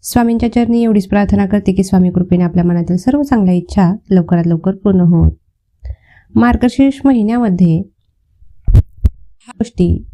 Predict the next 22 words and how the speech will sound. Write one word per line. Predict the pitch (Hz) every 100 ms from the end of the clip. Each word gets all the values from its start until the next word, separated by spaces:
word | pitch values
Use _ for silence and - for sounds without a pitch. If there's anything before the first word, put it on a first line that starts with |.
| - 180
ज्या | 208 208
महिला | 208 190 185 208
करतात | 214 190 - 170 180 - _ _ _ _
त्यांचे | 208 196 185 214
पती | 214 233 226 - 185 - _ -
धनश्रीमंत | 196 208 220 233 185 185 208 226
बनतात. | 214 170 165 - - _ _ _ _
हा | - 196 190 - -
बऱ्याच | 185 196 202 202 180
जणांचा | 202 190 196 190 233
अनुभव | 208 185 185
आहे, | 185 175 165 160 _ _ _ 175
जो | 190 196 190
आज | 180 185 185
तुम्ही | 196 185
सुद्धा | 185 185 185 185
घेऊ | 180 190 180
शकता. | 180 - 160 170 - - _
प्रत्यक्ष | 196 196 - 214 - 240 233 240 240
रूपामध्ये | 196 190 196 214 214 175 180 170 - -
तुम्हाला | 190 185 190
हा | 190 202